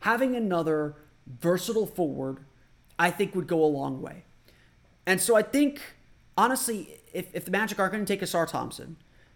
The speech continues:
if the Magic aren't gonna take Grady Dick, um, I think you're deciding between Cam Whitmore and hometown guy, I guess, U C F forward Taylor Hendricks.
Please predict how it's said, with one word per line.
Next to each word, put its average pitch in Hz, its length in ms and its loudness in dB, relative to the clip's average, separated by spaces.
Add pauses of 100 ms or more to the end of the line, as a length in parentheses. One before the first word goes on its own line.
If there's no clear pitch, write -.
(140)
if 147 100 -2
the 175 80 -4
Magic 185 320 2
aren't 190 220 2
gonna 220 140 2
take 202 200 -2
Grady 170 280 2
Dick, - 320 -14 (560)
um, 143 320 0 (260)
I 185 140 8
think 226 240 -2
you're 233 100 2
deciding 165 480 0
between 147 300 -4
Cam 160 340 -2
Whitmore 139 480 -4 (380)
and 160 420 0 (560)
hometown 233 480 2
guy, 240 240 4
I 180 60 4
guess, 160 400 -2 (100)
U 196 140 -4
C 208 180 -2
F 190 160 2
forward 170 340 0
Taylor 156 340 -4
Hendricks. 120 440 -14